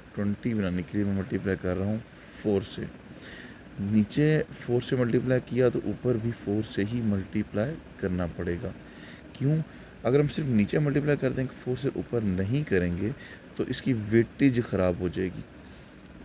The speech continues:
ठीक है, इसकी रेशो ख़राब हो जाएगी। तो हम उसको अब solve करते हैं। फ़ोर फ़ोर ज़ार sixteen over twenty। अच्छा जी,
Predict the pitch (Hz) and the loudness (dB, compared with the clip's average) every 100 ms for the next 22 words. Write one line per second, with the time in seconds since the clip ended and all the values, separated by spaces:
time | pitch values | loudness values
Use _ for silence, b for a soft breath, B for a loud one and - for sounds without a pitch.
0 | - 113 151 135 - 120 110 117 - 135 | -6 -2 0 -2 0 2 4 4 4 2
1 | 107 95 92 90 95 92 107 117 120 120 | 4 2 2 -2 -2 -4 -6 0 0 2
2 | 113 107 - - - 107 110 - 98 101 | 2 2 -2 -12 -2 -2 -2 2 4 4
3 | - 101 131 135 - - 104 107 - 101 | 2 -2 0 -4 -6 -6 -2 0 0 2
4 | 98 107 131 - - - - 107 135 208 | 4 4 0 -2 -8 -10 -6 -2 -2 -4
5 | - - B B B B B - - - | -10 -20 B B B B B -20 -20 -20
6 | - - - 87 95 113 - - - - | -20 -20 -8 -2 2 2 0 -12 -20 -20
7 | - - - - - - - - - 98 | -20 -20 -20 -20 -20 -20 -20 -16 -6 -4
8 | 95 101 - - - - - - - - | -4 -8 -12 -18 -20 -20 -20 -20 -20 -20
9 | - - - - - - - - - - | -20 -20 -20 -20 -20 -20 -14 -12 -6 -6
10 | - | -8